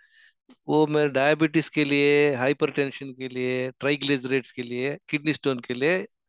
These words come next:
बारह साल तक ग्यारह गोली खाया था, ठीक है।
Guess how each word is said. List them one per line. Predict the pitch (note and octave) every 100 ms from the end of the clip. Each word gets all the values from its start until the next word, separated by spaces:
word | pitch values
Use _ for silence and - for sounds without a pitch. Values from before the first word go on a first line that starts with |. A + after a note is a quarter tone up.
| _ _ _
बारह | A#2+ D3 D#3+
साल | D3 C#3+ D3
तक | D#3 F3+
ग्यारह | C#3 C3+ D3
गोली | C#3 C#3 C#3
खाया | A#2+ A2 G#2
था, | G#2+ - _ _ _ _ _
ठीक | D#3+ G3
है। | D3+